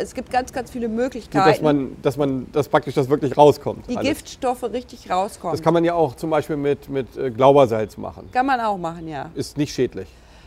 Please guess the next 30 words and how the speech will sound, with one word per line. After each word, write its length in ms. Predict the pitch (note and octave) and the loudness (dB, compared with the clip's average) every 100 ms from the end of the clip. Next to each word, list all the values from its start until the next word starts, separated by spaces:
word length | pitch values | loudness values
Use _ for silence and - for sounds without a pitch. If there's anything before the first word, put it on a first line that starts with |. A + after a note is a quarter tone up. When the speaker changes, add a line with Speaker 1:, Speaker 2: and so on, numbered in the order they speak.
| - - - | -20 -20 -6
Speaker 1:
Naja, 320 | A#3+ B3+ A3+ | -2 0 0
nicht 180 | C4+ - | -2 -8
zu 140 | C#4+ | -12
viel. 260 | - B3+ F3+ | -10 -4 -4
Also 380 | C3 - G3+ | -2 -4 -4
ich 160 | A3 - | -6 -6
würd 100 | A3+ | -4
sagen, 440 | A#3 G#3+ A3 G3 - - | 0 0 -2 -10 -10 -8
nicht 280 | G#3+ A#3 - | -6 -6 -6
öfter 340 | A#3 - A3+ | -6 -4 -4
als 380 | - G3+ G3 - | -2 -4 -6 -6
alle 180 | F#3+ F#3+ | -6 -6
drei 220 | F3 F3+ | -6 -6
Monate 460 | F3 F3+ E3 - - | -6 -8 -10 -8 -8
anwenden, 500 | E3 D3+ C#3 C#3+ C#3+ | -8 -10 -10 -10 -8
weil 200 | D#3 E3 | -4 -4
das 300 | F3+ - - - - - - | -6 -10 -20 -20 -20 -20 -20
macht 360 | - G3+ G#3 A3 | -12 -8 -8 -6
den 120 | A3 | -6
Darm 600 | F3+ F#3+ G3+ G#3 G3+ G3+ F#3+ F#3+ - - - | -2 -2 -2 -4 -8 -10 -10 -12 -14 -16 -10
und 260 | - F#3+ G#3+ | -8 -8 -10
die 60 | |
Psyche 380 | G#3 - B3 B3 | -12 -10 -10 -10
vor 160 | - G#3 | -4 -4
allen 260 | C#3+ F#3 | -4 -6
Dingen, 400 | G3+ A#3 B3 C4 - - - - - - - | -8 -6 -6 -8 -12 -20 -20 -20 -20 -16 -6
äh, 540 | A3 G#3+ G#3+ A3 G#3+ F#3 - - - - - - - - | -2 0 0 -2 -2 -6 -14 -20 -20 -20 -20 -20 -20 -18
schon 200 | F3+ G3+ | -8 -8
ziemlich 280 | A3 B3+ A3 | -8 -10 -12
schwach, 300 | - D#3 - | -10 -10 -10